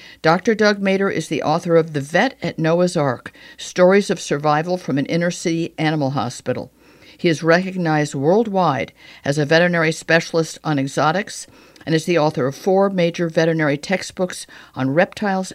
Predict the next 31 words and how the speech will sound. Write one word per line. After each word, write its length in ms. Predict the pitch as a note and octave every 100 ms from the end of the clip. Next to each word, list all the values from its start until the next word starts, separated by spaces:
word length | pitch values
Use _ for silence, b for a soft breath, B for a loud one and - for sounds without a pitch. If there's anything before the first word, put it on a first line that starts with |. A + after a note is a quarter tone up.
| -
and 160 | D#3+
amphibians. 840 | D#3 D3 - D#3 D3+ C3+ A2 - - _ b b b
I 140 | -
hope 260 | D#3+ F3+ F3+
you'll 140 | E3
have 160 | D#3+ D3
as 160 | - D#3
much 240 | D#3 -
fun 220 | D#3 C3+
listening 320 | E3+ F3+ F3
to 120 | - C#3
our 120 | C3
conversations 960 | - C#3+ B2+ C3 D#3 E3 F3+ E3+ D#3+ B B B -
as 200 | D#3 -
we 140 | D#3
have 180 | D3 -
had. 360 | A2+ A2+ - - _ _ _ _ _ _ _ _ B B B -
We 140 | F3+
are 80 | F#3
proud 500 | - A#3+ B3 G3 C#3
to 60 |
have 180 | C#3 D3
Zoo 260 | D3+ G3 A3
Med 240 | G#3+ G3+
Laboratories 680 | F3 E3+ E3+ D3+ C#3+ B2+ B2+
as 160 | A2+ B2
the 80 | D3
sponsor 580 | - E3+ F3+ F3 A#2+
of 160 | - C3
Exotic 520 | C#3+ C#3 C#3+ C3 -
Pets. 420 | - A2 - -